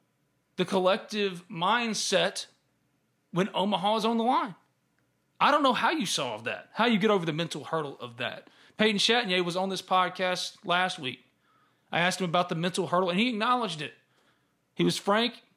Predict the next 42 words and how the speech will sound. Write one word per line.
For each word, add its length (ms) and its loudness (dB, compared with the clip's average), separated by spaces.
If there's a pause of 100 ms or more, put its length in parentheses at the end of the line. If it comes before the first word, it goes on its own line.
(280)
He 80 -4
was 100 -2
open 240 2
and 120 4
honest. 480 2 (760)
I 120 2
don't 80 4
know. 240 0 (260)
I, 240 2
I 20 4
don't 140 -2
think 160 0
the 80 -2
recruiting 440 0
or 60 2
anything 300 0
else 400 -2 (460)
is 100 -4
the 80 -8
problem. 460 0 (880)
And 100 0
I 60 4
don't 100 0
know 60 2
how 140 2
you 120 -2
solve 300 0
the 60 -8
biggest 320 -2
problem, 220 -4
which 160 -6
is 120 -2
that 160 -2
mental 240 -8
hurdle, 200 -2
'cause 200 -14
no 120 0
one 140 -2
can 120 -6
tell 200 -4
me 100 -6
different. 380 -4